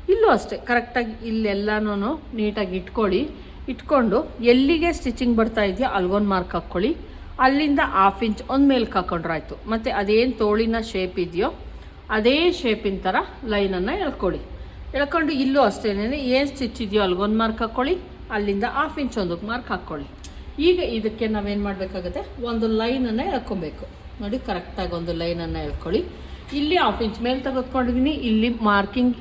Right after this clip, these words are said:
ಏನಿದೆ ಅಲ್ಲಿಂದ ಹಾಫ್ ಇಂಚು ಮೇಲ್ ತೊಗೊಂಡಿದ್ದೀನಿ. ಇಲ್ಲಿ ಡೌನಿಂಗ್ ಎಷ್ಟು ಬಂತು ಅಂತ ನೋಡೋಣ. ನೋಡಿ, ಮೂರುವರೆ, ಮೂರುವರೆವರೆಗೂ ಡೌನಿಂಗ್ ಬಂದಿದೆ. ನೀವು ಮೂರುವರೆ ಡೌನಿಂಗ್ ಇಟ್ಕೊಳ್ಳಿ. ಆರ್ಮೋಲ್ ರೌಂಡಿಂಗ್ ಬಂದು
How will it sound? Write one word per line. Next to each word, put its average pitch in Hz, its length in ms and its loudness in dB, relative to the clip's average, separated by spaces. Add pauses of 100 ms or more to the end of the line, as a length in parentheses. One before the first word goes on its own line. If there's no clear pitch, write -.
ಏನಿದೆ 202 300 4
ಅಲ್ಲಿಂದ 202 420 2
ಹಾಫ್ 180 300 0
ಇಂಚು 359 260 0
ಮೇಲ್ 233 160 4 (100)
ತೊಗೊಂಡಿದ್ದೀನಿ. 156 540 -6 (580)
ಇಲ್ಲಿ 302 440 2
ಡೌನಿಂಗ್ 269 460 4
ಎಷ್ಟು - 300 -2
ಬಂತು 208 240 0
ಅಂತ 185 160 0 (160)
ನೋಡೋಣ. 175 300 2 (640)
ನೋಡಿ, 220 160 2 (460)
ಮೂರುವರೆ, 320 1000 8 (220)
ಮೂರುವರೆವರೆಗೂ 220 800 2 (160)
ಡೌನಿಂಗ್ 185 360 0
ಬಂದಿದೆ. 170 420 -2
ನೀವು 330 200 2
ಮೂರುವರೆ 254 360 2
ಡೌನಿಂಗ್ 190 380 0
ಇಟ್ಕೊಳ್ಳಿ. 180 380 -2 (400)
ಆರ್ಮೋಲ್ 269 560 4
ರೌಂಡಿಂಗ್ 214 400 4
ಬಂದು 190 160 0